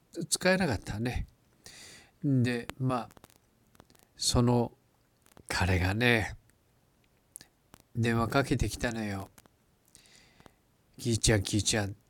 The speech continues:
もうし、もうね、死にそうな声で電話かけてきたんだよ。もう絶望的な声で、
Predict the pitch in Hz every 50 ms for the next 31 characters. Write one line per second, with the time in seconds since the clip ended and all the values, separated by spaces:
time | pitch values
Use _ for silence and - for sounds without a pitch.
0 | _ _ _ _ _ _ - - - - 123 123 113 - - - - - - -
1 | - 135 117 113 110 110 104 98 101 107 107 104 - - _ _ _ _ _ _
2 | _ _ _ - - _ _ _ - - _ _ - - - - - - - -
3 | - 123 117 123 139 139 - 147 143 147 156 156 - - - 160 165 165 139 127
4 | 120 107 107 113 113 110 110 110 101 - 113 107 - 110 - 90 85 - - 101
5 | 98 95 95 92 101 104 104 - - - - _ _ _ _ _ _ _ _ _
6 | _ _ _ _ _ - - - - - - - - - - - - - - -
7 | - - _ _ - 123 113 113 110 110 107 110 - - - _ - - - -
8 | 120 120 110 - - 120 135 143 143 131 - 135 123 139 127 135 131 131 - -
9 | 143 131 127 117 113 110 110